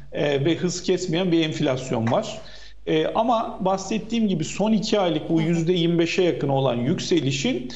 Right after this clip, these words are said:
Speaker 1: neden kaynaklandığını, işte gıda, mevsimsellik, enerji fiyatları, kur hareketi diyoruz.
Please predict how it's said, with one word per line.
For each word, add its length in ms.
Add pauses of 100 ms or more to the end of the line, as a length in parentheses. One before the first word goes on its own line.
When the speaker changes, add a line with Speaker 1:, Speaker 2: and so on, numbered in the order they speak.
(360)
Speaker 1:
neden 480
kaynaklandığını, 1080
işte 200
gıda, 400
mevsimsellik, 960
enerji 440
fiyatları, 600
kur 160
hareketi 500
diyoruz. 460